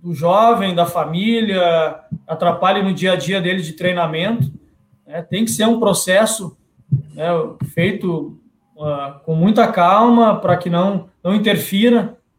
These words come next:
né, na continuidade do trabalho. Então, o Valência, como tantos outros, a gente trata muito tempo antes, inicia, né? Às vezes eu,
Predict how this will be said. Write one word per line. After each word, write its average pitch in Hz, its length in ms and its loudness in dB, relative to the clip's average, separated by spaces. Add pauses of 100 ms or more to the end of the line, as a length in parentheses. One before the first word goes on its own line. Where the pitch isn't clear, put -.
(140)
né, 156 160 -6
na 185 120 -2
continuidade 170 680 -2
do 175 80 -8
trabalho. 170 560 -2 (460)
Então, 180 760 -2
o 156 120 -18
Valência, 170 520 0
como 175 240 -8
tantos 180 380 -6
outros, 214 600 -6 (160)
a 156 60 -10
gente 165 320 -8 (200)
trata 196 320 2
muito 233 340 0
tempo 202 400 -2
antes, 233 300 0
inicia, 196 640 -6 (560)
né? 160 220 -2
Às 165 140 2
vezes 196 240 0
eu, 175 380 -2